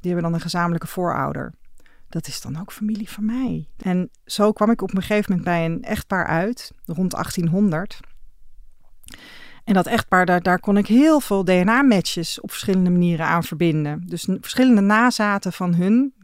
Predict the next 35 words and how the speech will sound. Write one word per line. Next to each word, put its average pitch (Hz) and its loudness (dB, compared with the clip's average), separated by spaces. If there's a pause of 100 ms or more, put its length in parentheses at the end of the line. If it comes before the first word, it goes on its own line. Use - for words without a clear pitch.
(240)
eh, 175 -8 (140)
eh, 175 -8 (100)
daar 180 0
deelde 202 0
ik 202 -8
D - -8
N 165 0
A 190 -4
mee. 156 -4 (1040)
En 190 0
toen 202 2
ben 196 4
ik 180 -2
van 220 2
die 190 4
mensen 196 0
ben 165 -2
ik 160 -4
de - -12
stamboom 185 -2
gaan 151 -8
bouwen. 151 -6
Nou, 151 -4
als 156 -6
je 170 -8
in 170 -6
achttienhonderd 180 -4
zit, - -8
dat 175 -8
is - -12
echt - -8
een 170 -4
rot 170 -6
eind 156 -4
terug. - -6